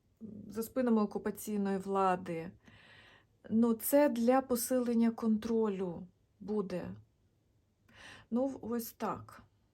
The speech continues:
Знову ж таки, я хочу, щоб цей розклад, він не збувся. Нехай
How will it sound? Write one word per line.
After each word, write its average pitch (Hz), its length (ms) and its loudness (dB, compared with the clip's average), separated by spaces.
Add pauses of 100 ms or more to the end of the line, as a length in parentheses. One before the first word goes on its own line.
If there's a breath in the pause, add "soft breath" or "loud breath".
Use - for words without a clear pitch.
(760)
Знову 254 280 0
ж 240 100 -6
таки, 202 400 -6
я 247 380 0
хочу, 247 400 -2
щоб 220 380 -4
цей 220 300 -4
розклад, 233 600 -4
він 202 360 -4
не 220 100 0
збувся. 190 640 -10 (1400 loud breath)
Нехай 247 640 -4